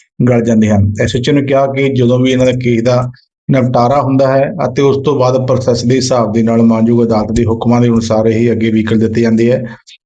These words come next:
ਲੇਕਿਨ ਬਹੁਤ ਸਾਰੇ ਇਸ ਦੇ ਵਿੱਚ, ਕੇਸ ਦੇ ਵਿੱਚ ਜਿਹੜੇ ਚੋਰੀ ਦੇ ਵਹੀਕਲ ਹਨ, ਉਹ ਇਹਨਾਂ ਵੱਲੋਂ ਜਦੋਂ ਮਾਨਯੋਗ ਅਦਾਲਤ ਵੱਲੋਂ ਹੁਕਮ ਦਿੱਤੇ ਜਾਂਦੇ ਤਾਂ ਉਹ ਉਹਨਾਂ ਦੇ ਹਵਾਲੇ ਕੀਤੇ ਜਾਂਦੇ ਹੈ। ਲੇਕਿਨ ਜਿਹੜੇ ਸੜਕੀ ਹਾਦਸਿਆਂ ਦੇ ਵਿੱਚ ਜਾਂ ਹੋਰ ਕਿਸੇ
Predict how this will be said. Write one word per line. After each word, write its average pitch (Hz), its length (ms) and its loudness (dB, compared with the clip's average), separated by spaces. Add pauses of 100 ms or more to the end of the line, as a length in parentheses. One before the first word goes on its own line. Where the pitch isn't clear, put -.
(120)
ਲੇਕਿਨ 135 280 0
ਬਹੁਤ 147 220 0
ਸਾਰੇ 156 240 0
ਇਸ 135 160 -4
ਦੇ 147 80 0
ਵਿੱਚ, 143 140 -2
ਕੇਸ 135 380 -2
ਦੇ 143 120 0
ਵਿੱਚ 131 120 -2
ਜਿਹੜੇ 139 300 -2
ਚੋਰੀ 135 300 0
ਦੇ 147 100 0
ਵਹੀਕਲ 131 300 -2
ਹਨ, 135 280 0 (520)
ਉਹ 156 380 2
ਇਹਨਾਂ 160 220 2
ਵੱਲੋਂ 147 420 2
ਜਦੋਂ 139 320 0
ਮਾਨਯੋਗ 131 440 2
ਅਦਾਲਤ 120 320 0
ਵੱਲੋਂ 123 200 2
ਹੁਕਮ 127 260 0
ਦਿੱਤੇ 123 220 0
ਜਾਂਦੇ 117 220 2
ਤਾਂ 139 140 -2
ਉਹ 127 380 0
ਉਹਨਾਂ 127 260 2
ਦੇ 123 120 2
ਹਵਾਲੇ 113 360 0
ਕੀਤੇ 117 260 -2
ਜਾਂਦੇ 101 300 2
ਹੈ। 101 120 0 (400)
ਲੇਕਿਨ 143 240 2
ਜਿਹੜੇ 165 400 0 (380)
ਸੜਕੀ 139 440 -2
ਹਾਦਸਿਆਂ 147 420 0
ਦੇ 147 120 0
ਵਿੱਚ 135 320 0 (800)
ਜਾਂ 151 180 0
ਹੋਰ 147 340 0
ਕਿਸੇ 151 340 0